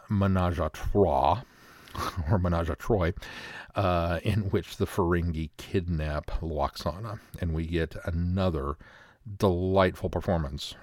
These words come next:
from Majel Barrett Roddenberry, and another one that I didn't appreciate when I first saw it. It's, it's grown on me, and her portrayal of Lwaxana has, has certainly grown on me over the years.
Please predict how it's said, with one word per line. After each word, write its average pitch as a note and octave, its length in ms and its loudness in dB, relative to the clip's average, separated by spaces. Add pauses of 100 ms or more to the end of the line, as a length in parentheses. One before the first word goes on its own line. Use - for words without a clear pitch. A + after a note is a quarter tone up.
(120)
from D2+ 560 -2 (240)
Majel D#2+ 240 -2
Barrett D2 180 -6
Roddenberry, F2 460 -2 (140)
and A#2 100 4
another E3+ 240 2
one B2+ 200 2
that A#2 120 0
I B2 60 0
didn't F#2+ 220 0
appreciate G2 540 -2
when D#2+ 100 -4
I D#2 60 -4
first - 280 -10
saw G#2+ 240 -6
it. A2 80 -14 (1400)
It's, - 260 -6
it's - 180 -6
grown G#2+ 320 2
on D2 180 -2
me, D#2+ 180 -12 (200)
and E2+ 260 0
her E2+ 200 -2
portrayal G2 520 0
of C#2+ 180 -6
Lwaxana D#2 560 -6
has, E2+ 180 -2
has E2+ 160 -4
certainly E2 300 -6
grown D2+ 240 -4
on C#2+ 120 -6
me D2+ 100 -8
over E2 140 -8
the F#2+ 120 -8
years. A#2 300 -10